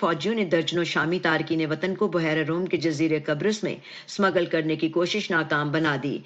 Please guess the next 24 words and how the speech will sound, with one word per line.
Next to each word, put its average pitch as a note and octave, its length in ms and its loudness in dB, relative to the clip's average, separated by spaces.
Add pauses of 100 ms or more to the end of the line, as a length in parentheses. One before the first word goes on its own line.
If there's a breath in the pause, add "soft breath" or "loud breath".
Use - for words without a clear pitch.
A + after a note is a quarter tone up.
(200 loud breath)
اتوار E3 400 2
کی E3 80 0
شام F3+ 340 0
انہتر E3+ 340 0
شہریوں E3 420 0
کو G3+ 80 -2
اسمگل D#3+ 400 0
کرنے D3+ 280 0
کی D3+ 100 0
کوشش D3+ 400 0
اس E3 200 -2
وقت C#3+ 220 -2
ہوئی F3 100 4
جب D#3+ 220 0
لبنان D3 360 0 (280 loud breath)
ایک F#3 180 2
شدید G3 380 2
معاشی D#3 360 2
اور E3+ 160 0
مالی D3+ 300 2
بحران D3+ 420 0
کا F3 100 -2
شکار E3 400 0
ہے، C#3+ 200 0